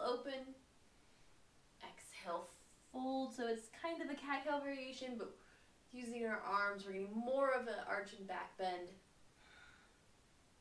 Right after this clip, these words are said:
And then stretching out the upper back. Really about to engage those areas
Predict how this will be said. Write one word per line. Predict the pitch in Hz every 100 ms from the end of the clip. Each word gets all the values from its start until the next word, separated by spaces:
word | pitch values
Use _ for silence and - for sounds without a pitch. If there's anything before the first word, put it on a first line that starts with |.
| -
And | 208
then | 185
stretching | - - 226 226
out | 208 190
the | 196
upper | - 180
back. | 175 180 - - - - - - - - - - - - - - - - - - - - - - - - - - - - - - - - - - - - - - - - - - - - - - - -
Really | 208 185
about | 180 180 180
to | 226 190
engage | 196 208 196 226 226 190
those | 208 208 202 -
areas | 202 202 196 196